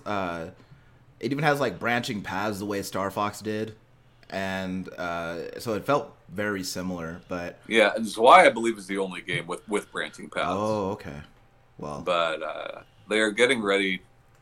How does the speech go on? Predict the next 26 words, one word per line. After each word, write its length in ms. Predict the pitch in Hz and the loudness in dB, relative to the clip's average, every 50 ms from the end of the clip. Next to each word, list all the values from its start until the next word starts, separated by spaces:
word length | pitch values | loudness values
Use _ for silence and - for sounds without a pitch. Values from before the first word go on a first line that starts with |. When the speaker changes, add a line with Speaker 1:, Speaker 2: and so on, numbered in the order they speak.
| _ _ _ - 78 | _ _ _ -8 -6
Speaker 2:
I 60 | 90 | -4
think, 220 | 90 104 95 - - - | -2 -2 -4 -4 -4 -2
early 340 | 87 92 101 104 104 95 | 0 2 2 2 2 0
next 320 | 90 90 87 82 - - - | -2 -2 -6 -6 -6 -8 -6
year, 280 | 87 82 82 82 80 | -4 -2 -2 -2 -2
releasing 480 | 78 82 85 82 85 82 82 - - 80 | -4 -4 -6 -6 -6 -6 -8 -8 -8 -6
a 260 | 78 78 78 78 78 | -4 -4 -4 -6 -6
new 260 | 82 85 85 82 82 82 | -8 -8 -6 -6 -6 -4
game 260 | 80 80 80 78 80 | -4 -4 -4 -4 -6
in 60 | 73 67 | -10 -12
the 80 | 71 | -12
series 440 | - - 80 76 73 73 - - - | -10 -10 -10 -10 -8 -10 -10 -12 -12
for 220 | - - - 85 | -12 -10 -8 -8
the 80 | 82 80 | -8 -8
first 260 | - - 85 78 - | -8 -8 -8 -8 -4
time 220 | - 90 80 80 78 | -4 -4 -4 -4 -4
since 260 | - - 101 95 - | -2 -2 -2 -2 -4
Orta, 420 | - 80 87 87 - - 87 - - | -6 -4 -4 -4 -2 -2 -4 -4 -4
and 140 | 95 95 | -6 -6
Orta 380 | - 82 92 85 - - 85 80 | -2 -2 -2 -2 -2 -2 -4 -2
was 480 | 82 78 78 76 71 - - - - - - _ _ _ _ _ - - | -2 -2 -4 -4 -6 -8 -12 -14 -14 -14 -16 _ _ _ _ _ -4 0
original 460 | 107 101 90 95 95 - - 85 78 | 0 2 2 0 -2 -2 -4 -2 0
Xbox, 600 | 80 87 - - - - 76 71 71 - - - | 0 0 0 -2 -4 -2 0 0 0 -2 -6 -8
you 100 | - 76 | -6 -4
know? 240 | 76 73 73 78 - - - | -4 -4 -4 -6 -8 -10 -14
Speaker 1:
Yeah. 300 | - 90 90 85 80 78 | -8 -6 -6 -6 -6 -8